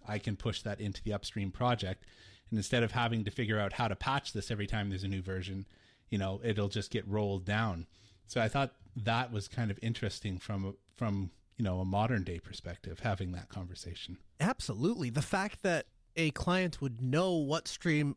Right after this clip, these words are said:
Speaker 2: what upstream is and know to look there is, that in and of itself is a small little win for open source, because people are aware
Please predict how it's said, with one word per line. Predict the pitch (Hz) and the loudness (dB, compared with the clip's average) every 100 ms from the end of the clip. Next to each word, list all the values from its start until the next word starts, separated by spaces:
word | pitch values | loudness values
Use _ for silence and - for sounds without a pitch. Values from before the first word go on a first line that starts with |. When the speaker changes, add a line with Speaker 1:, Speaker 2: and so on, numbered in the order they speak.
| _ | _
Speaker 2:
what | 147 196 - | 0 0 0
upstream | 170 - - 156 147 - | -2 -2 0 2 2 2
is | 170 170 127 123 - | 2 4 2 0 0
and | 147 139 | 2 4
know | 143 151 | 4 4
to | - 139 | 0 0
look | 185 202 | 0 0
there | 139 120 123 - | -4 -2 -2 0
is, | 151 143 139 117 - - | 4 6 4 2 -6 -12
that | 135 131 180 214 | -2 2 2 2
in | 196 196 | 2 2
and | 180 | 4
of | 151 | 2
itself | 139 - 175 190 | -2 0 0 0
is | 127 | -2
a | 123 | -2
small | - 143 151 | 0 2 4
little | 151 147 135 | 6 4 4
win | 170 196 | 2 2
for | - 110 | -4 0
open | 151 147 | 0 0
source, | 135 202 147 | 0 0 -2
because | - 151 | -2 -4
people | - 190 190 | 0 0 2
are | 180 156 | 2 4
aware | 147 175 247 196 | 4 4 4 2